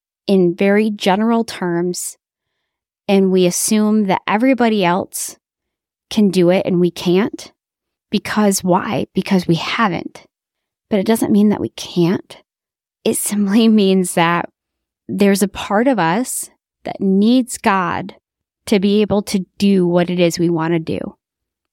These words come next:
And he doesn't want us to do it by ourselves. He wants us to do it with him. And to me, as a parent, gosh, I can't imagine much greater joy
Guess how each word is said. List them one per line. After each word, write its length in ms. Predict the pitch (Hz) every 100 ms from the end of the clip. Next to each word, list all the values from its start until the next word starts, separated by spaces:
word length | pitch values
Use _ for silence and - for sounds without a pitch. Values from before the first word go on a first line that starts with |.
| -
And 140 | 180
he 160 | 160 170
doesn't 260 | 180 208 -
want 200 | 262 277
us 120 | -
to 120 | 175
do 160 | 147 147
it 100 | -
by 140 | 175
ourselves. 640 | 101 - - - - - - _ _ _ _ _ _
He 240 | - 196
wants 360 | 165 233 254 233
us 160 | -
to 120 | 202
do 240 | - - 214
it 40 |
with 200 | 269 277
him. 360 | 254 277 - 160 _ _ _ _ _ _ _ _ _ -
And 320 | 196 185 - _ _ _ _ -
to 160 | - 214
me, 540 | 233 254 190 180 196 _ _ _ _ -
as 120 | 175
a 60 |
parent, 720 | 165 - 175 180 285 330 - _ _ _ _ _ _ _
gosh, 380 | - 220 190 -
I 440 | - 208 208 - - _ _ _ _ _ -
can't 260 | - 277
imagine 560 | 269 214 247 208 190 180
much 300 | 202 214 -
greater 380 | 220 214 208 196
joy 520 | 202 185 170 -